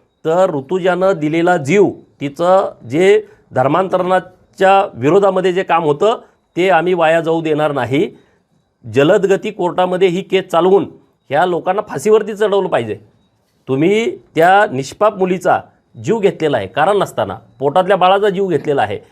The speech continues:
आणि त्यामुळे हे प्रकरण अत्यंत सिरियस आहे. महाराष्ट्रभर असे मोर्चे आता शक्ती ऋतुजा या नावाखाली, या बॅनरखाली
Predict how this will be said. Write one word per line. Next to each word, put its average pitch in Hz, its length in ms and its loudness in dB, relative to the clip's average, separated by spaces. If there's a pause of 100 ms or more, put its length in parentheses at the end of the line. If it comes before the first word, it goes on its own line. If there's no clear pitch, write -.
(200)
आणि 139 160 -2
त्यामुळे 180 480 0
हे 185 80 -2
प्रकरण 175 460 -4
अत्यंत 165 340 -4
सिरियस 147 420 -2
आहे. 156 260 0 (340)
महाराष्ट्रभर 185 720 0 (260)
असे 190 300 2
मोर्चे 175 640 0 (240)
आता 180 320 0
शक्ती 196 760 -8
ऋतुजा 160 520 0 (320)
या 151 180 0
नावाखाली, 165 540 -2
या 170 80 0
बॅनरखाली 143 600 -2